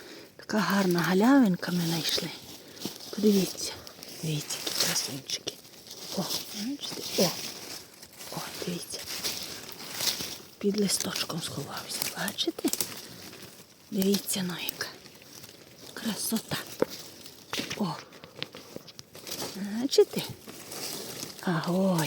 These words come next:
які красунчики! А от які. А ну, листя з кінця. Ось. А он диво, який, он там файний. Зараз я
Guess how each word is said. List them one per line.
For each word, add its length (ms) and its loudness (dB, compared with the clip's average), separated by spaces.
які 280 -6
красунчики! 960 6
А 100 0
от 320 4
які. 120 -4
А 100 12
ну, 140 12
листя 380 12
з 80 0
кінця. 420 10
Ось. 420 2
А 60 4
он 180 6
диво, 240 4
який, 460 4
он 180 4
там 200 2
файний. 400 0
Зараз 320 -8
я 120 -10